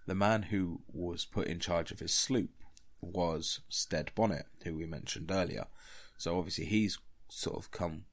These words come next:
quite high up again. He, he's earned his respect and got himself his captaincy back.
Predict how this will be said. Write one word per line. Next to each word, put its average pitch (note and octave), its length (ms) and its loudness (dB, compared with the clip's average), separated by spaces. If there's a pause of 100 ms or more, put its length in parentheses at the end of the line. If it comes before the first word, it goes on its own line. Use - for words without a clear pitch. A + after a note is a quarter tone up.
(120)
quite - 280 4
high E2 260 0
up D#2+ 240 -2
again. D#2+ 240 -2
He, F2 260 -8
he's - 320 -4 (280)
earned E2+ 240 2
his E2 200 -2
respect - 520 0
and E2+ 100 -4
got - 160 -2
himself F2 440 -2
his - 120 -6
captaincy - 680 -4
back. - 360 -10